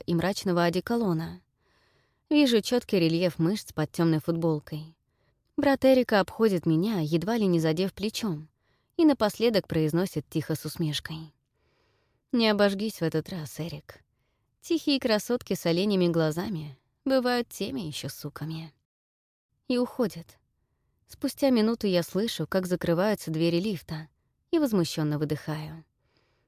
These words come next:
<clears throat> Откашливается Эрик. "Прости, Лен, не ожидал.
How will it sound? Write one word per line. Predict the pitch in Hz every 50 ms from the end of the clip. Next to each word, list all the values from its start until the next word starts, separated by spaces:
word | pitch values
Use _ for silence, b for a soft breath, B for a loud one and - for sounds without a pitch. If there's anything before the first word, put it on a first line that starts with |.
| _ _ _ -
<clears throat> | 254 262 285 254 220 170 147 - - _ _ _ _ _ _ _ _ _ _ _ _ _
Откашливается | - 202 190 - - 175 160 - - 165 156 151 - - - -
Эрик. | - 196 180 160 156 - - - - _ _ _ _ _ _ _ _ _ _ _ _ _ _ _ _ _ _ -
"Прости, | - 202 190 170 - - - 214 190
Лен, | 160 151 151 139 - 147 - _ -
не | 185 185 180
ожидал. | 165 160 156 165 165 165 135 127 156 160